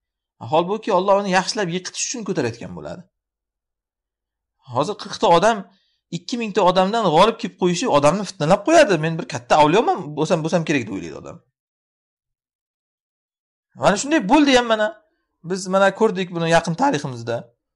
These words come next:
Mavsulga kirilganda tum targ'ib bo'lib kofirlar qochib ketdi, qarang.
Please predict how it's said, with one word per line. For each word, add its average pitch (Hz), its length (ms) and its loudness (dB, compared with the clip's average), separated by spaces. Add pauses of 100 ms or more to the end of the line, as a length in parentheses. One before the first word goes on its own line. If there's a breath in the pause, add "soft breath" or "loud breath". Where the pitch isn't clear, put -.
(720)
Mavsulga 240 500 2
kirilganda 190 540 0 (340)
tum 311 180 -8
targ'ib 262 340 4
bo'lib 214 140 -4
kofirlar 240 300 2
qochib 294 220 -4
ketdi, 403 200 0
qarang. 175 240 -4